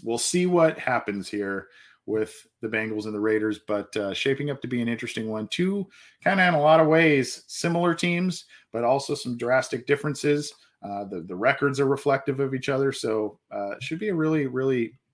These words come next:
fun game, interesting game, I would think, for a lot of different reasons, venue included. So this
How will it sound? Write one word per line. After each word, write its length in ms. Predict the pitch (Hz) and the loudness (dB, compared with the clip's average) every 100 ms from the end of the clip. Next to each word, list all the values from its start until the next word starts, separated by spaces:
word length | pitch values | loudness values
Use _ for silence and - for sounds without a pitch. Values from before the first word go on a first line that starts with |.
| _ - - | _ -20 -8
fun 320 | - 135 135 | -2 0 2
game, 260 | 139 143 | 0 0
interesting 380 | 127 127 139 147 | -4 -4 -6 -2
game, 180 | 139 135 | -2 0
I 140 | 123 | 0
would 180 | 127 113 | -2 -4
think, 320 | - 104 101 - - - _ | -2 -2 -4 -10 -20 -20 _
for 160 | - 113 | -4 -2
a 60 | |
lot 220 | 101 110 | 0 0
of 100 | 113 | 0
different 320 | 117 110 104 95 | -2 -4 -4 -2
reasons, 440 | 104 104 104 101 | -2 -2 -6 -8
venue 400 | 110 143 160 151 | -6 -2 -2 -2
included. 500 | 123 123 127 104 80 | -2 -2 0 0 -2
So 320 | - 156 110 - _ _ _ - _ _ | 4 4 4 -2 _ _ _ -20 _ _
this 520 | 185 208 - - - | 6 6 4 -2 -6